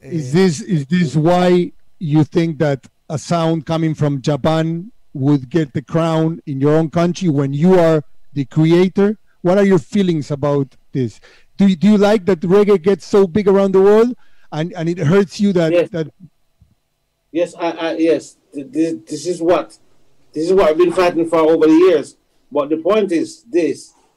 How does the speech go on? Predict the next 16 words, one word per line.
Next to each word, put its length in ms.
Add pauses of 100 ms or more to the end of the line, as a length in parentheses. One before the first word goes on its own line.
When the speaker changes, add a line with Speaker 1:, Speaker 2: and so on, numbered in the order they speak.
(260)
Speaker 3:
the 100
pe-, 360
the 140
real 300
people 360
who, 300
who 280
defend 420
the 80
reggae 240
music 300
is 140
not 180
getting 240
the 80
respect. 560